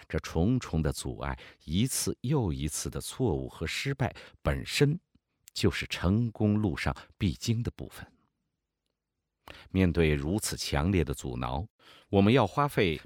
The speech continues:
比平常人多得多的努力才能获得成功。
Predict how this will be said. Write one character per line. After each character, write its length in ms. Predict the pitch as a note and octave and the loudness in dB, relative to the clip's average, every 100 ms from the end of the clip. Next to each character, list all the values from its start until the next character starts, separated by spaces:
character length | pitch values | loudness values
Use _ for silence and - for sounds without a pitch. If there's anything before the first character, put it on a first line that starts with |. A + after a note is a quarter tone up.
| _ | _
比 220 | F#2 F2 | 0 0
平 400 | - G#2+ D#3+ - | 2 4 4 4
常 260 | - D#2+ | 2 2
人 260 | D#2+ C2+ E2 - - | 2 2 0 -4 -10
多 220 | - E3+ E3+ | 0 2 2
得 100 | F#2+ | -2
多 260 | - F3+ G#3+ | 0 2 4
的 100 | D#2+ | 4
努 240 | C2 A#1 | 0 -6
力 180 | - C#2+ - | -10 -12 -12
才 180 | - - | -8 -4
能 160 | C3 B1+ | -4 -4
获 200 | - C2 | -8 -8
得 120 | - | -8
成 240 | - B1 | -10 -12
功。 180 | B1 - | -14 -18